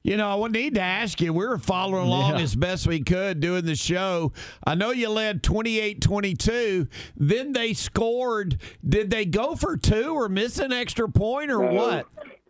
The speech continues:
Speaker 3: We had bringing pressure on him, and, and, and he just pulled the extra point. He pulled it, and it ended up, you know, uh, being a, being a big, uh, difference at the end of the game. And, you know, we, uh, gave up a,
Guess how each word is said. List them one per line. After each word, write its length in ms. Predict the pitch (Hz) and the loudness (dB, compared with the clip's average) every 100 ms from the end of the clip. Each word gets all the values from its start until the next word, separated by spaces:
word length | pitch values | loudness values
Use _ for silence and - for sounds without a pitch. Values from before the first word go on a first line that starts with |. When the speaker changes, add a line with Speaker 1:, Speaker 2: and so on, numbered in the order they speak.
| _ _ _ _ _ | _ _ _ _ _
Speaker 3:
We 240 | 131 175 | 2 2
had 260 | 190 170 143 _ | 2 0 -4 _
bringing 320 | 135 160 151 | 0 0 -2
pressure 440 | - 156 156 165 147 | 0 0 0 0 0
on 160 | 147 | 0
him, 140 | 147 147 | 0 -2
and, 140 | 135 | -4
and, 180 | 127 131 123 | -4 -2 -2
and 100 | 123 | -2
he 140 | 160 | -2
just 280 | - 139 - | -4 -8 -4
pulled 320 | 139 139 139 | 0 2 2
the 60 | - 127 | -2 -2
extra 300 | 123 - 131 | -4 -6 -6
point. 420 | - 135 139 143 - _ - - | -2 -2 -2 -6 -14 _ -20 -6
He 160 | 131 135 | -4 -2
pulled 400 | - 135 135 139 | 0 0 0 0
it, 120 | 147 | -2
and 80 | 131 | -2
it 120 | 127 120 | -2 -2
ended 200 | 127 131 | -2 0
up, 240 | 131 131 - - | 0 0 -4 -4
you 160 | 127 | -2
know, 320 | 127 123 123 - - _ - | 2 2 0 -4 -18 _ -2
uh, 220 | 117 117 | 0 0
being 280 | 113 131 127 | 0 0 -2
a, 80 | 110 - _ _ _ | -4 -10 _ _ _
being 200 | 120 127 | 0 0
a 80 | 113 | 0
big, 420 | 101 131 127 - - | 0 0 0 -6 -4
uh, 380 | 120 113 110 101 | 0 2 0 0
difference 360 | 131 127 120 - | -2 -2 -6 -4
at 160 | 117 | -2
the 100 | 113 | -2
end 100 | 120 | -2
of 60 | 117 | -2
the 80 | 110 | -2
game. 440 | 113 113 127 127 | -2 -2 -2 -2
And, 160 | 110 107 - _ _ | -4 -6 -14 _ _
you 100 | 120 | 0
know, 140 | 123 117 | 2 2
we, 240 | 123 123 | 2 2
uh, 100 | 113 107 | 0 0
gave 240 | 135 143 | -2 0
up 160 | 147 - | 0 0
a, 100 | 123 | -4